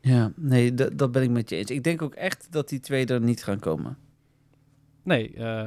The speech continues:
Speaker 2: eens, inderdaad. Dat is, eh, ja, <laughs> ben ik, ben ik het helemaal met je eens. Ze zijn niet zoals, ehm, op hun, eh, bruiloftsfeest.
Speaker 1: Nee, <laughs> precies. Ik had hetzelfde bruggetje in mijn
Speaker 2: <laughs>
Speaker 1: hoofd. En dat is niet, eh, geheel toevallig, want wij zijn, eh,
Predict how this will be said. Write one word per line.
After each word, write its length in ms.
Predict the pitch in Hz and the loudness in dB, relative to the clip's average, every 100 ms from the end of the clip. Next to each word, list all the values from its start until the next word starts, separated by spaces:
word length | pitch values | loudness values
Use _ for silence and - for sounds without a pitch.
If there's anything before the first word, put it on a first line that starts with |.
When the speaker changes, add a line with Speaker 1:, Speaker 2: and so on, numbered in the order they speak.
| 113 | -6
Speaker 2:
eens, 440 | 120 156 - - | -4 -4 -4 -10
inderdaad. 500 | - 151 147 135 127 | -4 0 2 2 2
Dat 140 | - 127 | -4 -8
is, 180 | 120 - | -6 -4
eh, 240 | 113 110 110 - | -4 -4 -8 -12
ja, 280 | - 143 127 | -8 -6 -6
<laughs> 100 | - | -6
ben 100 | 135 | -6
ik, 80 | 143 | -2
ben 100 | - | 2
ik 60 | 160 | 2
het 80 | - | 4
helemaal 220 | 151 127 | 2 2
met 140 | 120 | -2
je 80 | 117 | -4
eens. 320 | 120 156 190 - - - _ | -4 -4 -4 -12 -20 -20 _
Ze 140 | - | -6
zijn 180 | 156 180 | 2 2
niet 140 | 220 - | 2 -2
zoals, 480 | - 202 202 - - | -2 0 0 -2 0
ehm, 480 | 190 185 175 175 170 _ - | 4 6 4 2 -2 _ -4
op 160 | 170 | 2
hun, 320 | - 151 147 139 | 6 6 4 2
eh, 180 | 127 120 | 2 2
bruiloftsfeest. 880 | 185 240 143 - - 101 104 - - _ _ - | 4 4 4 0 -8 -8 -8 -14 -20 _ _ -2
Speaker 1:
Nee, 300 | 202 196 - | 4 4 4
<laughs> 60 | 233 | -2
precies. 440 | 214 190 220 - | 0 0 0 -2
Ik 180 | 220 202 | -4 0
had 180 | 214 214 | 0 2
hetzelfde 440 | 196 208 180 170 | 0 4 6 6
bruggetje 400 | 143 131 135 - | 2 0 0 0
in 60 | 120 | 0
mijn 120 | 107 | 2
Speaker 2:
<laughs> 40 | 104 | 4
Speaker 1:
hoofd. 440 | 165 - - - | 2 0 -20 -14
En 80 | - | 0
dat 100 | 143 | 2
is 60 | 147 | 4
niet, 240 | 165 151 | 2 2
eh, 180 | 160 131 | 2 2
geheel 280 | 135 131 156 | 4 4 4
toevallig, 460 | 135 110 98 143 | 0 0 0 0
want 180 | - 151 | -4 -2
wij 120 | 165 | 0
zijn, 280 | 156 156 135 | 4 4 2
eh, 200 | 123 117 | 0 0